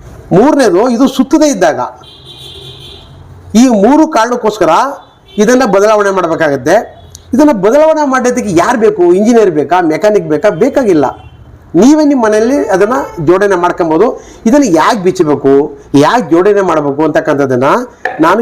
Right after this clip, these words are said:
ಈ ವಿಡಿಯೋದಲ್ಲಿ ನಿಮಗೆ ತಿಳಿಸ್ಕೊಡ್ತಾ ಇದ್ದೀನಿ. ನೋಡಿ ವೀಕ್ಷಕರೇ, ಈ ವಾಷಿಂಗ್ ಮಿಷಿನಲ್ಲಿ ಆ ಇಂಪೆಲ್ಲರ್ನ ಯಾವ ರೀತಿ ಬದಲಾವಣೆ ಮಾಡ್ಬೋದು ಅಂತಕ್ಕಂಥದ್ದು ನಿಮಗೆ ವಿಡಿಯೋ ಮುಖಾಂತರ ತೋರಿಸ್ಕೊಡ್ತೀನಿ. ಫಸ್ಟು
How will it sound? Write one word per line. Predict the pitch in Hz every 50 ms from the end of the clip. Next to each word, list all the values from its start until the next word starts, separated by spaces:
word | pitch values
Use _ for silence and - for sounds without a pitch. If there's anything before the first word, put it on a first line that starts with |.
| 220 170
ಈ | 165 165
ವಿಡಿಯೋದಲ್ಲಿ | 185 196 202 196 196 185 175
ನಿಮಗೆ | 175 170 -
ತಿಳಿಸ್ಕೊಡ್ತಾ | 151 156 151 - 165 147 151 139
ಇದ್ದೀನಿ. | 123 120 120 143 185 214 - - - - - _ _ - 170
ನೋಡಿ | 180 196 208 202
ವೀಕ್ಷಕರೇ, | 196 208 208 170 208 233 226 190 156 131 - - - - _ _ _ _ _ - 160 180
ಈ | 226 220 180
ವಾಷಿಂಗ್ | 165 180 170 - 202 190
ಮಿಷಿನಲ್ಲಿ | 185 170 185 165 151 131 113 117 131 160 202 202 - - _ _ _ _ _ _ _ - -
ಆ | 151 160 175
ಇಂಪೆಲ್ಲರ್ನ | 196 202 - 233 226 208 185 156 131 127 143 175 180 - - 151
ಯಾವ | 147 170 202 214
ರೀತಿ | 208 208 175 156
ಬದಲಾವಣೆ | 165 160 175 175 180 180 165 156
ಮಾಡ್ಬೋದು | 156 160 156 156 156 156 156
ಅಂತಕ್ಕಂಥದ್ದು | 143 - 151 156 135 147 135 135 143
ನಿಮಗೆ | 139 135 143 143 135
ವಿಡಿಯೋ | 135 135 147 147
ಮುಖಾಂತರ | 139 - 139 135 131 123 -
ತೋರಿಸ್ಕೊಡ್ತೀನಿ. | 127 127 - 131 123 - 110 110 117 156 196 - - _ _ _ _ _ _ _ _ - -
ಫಸ್ಟು | - 175 170 - - 220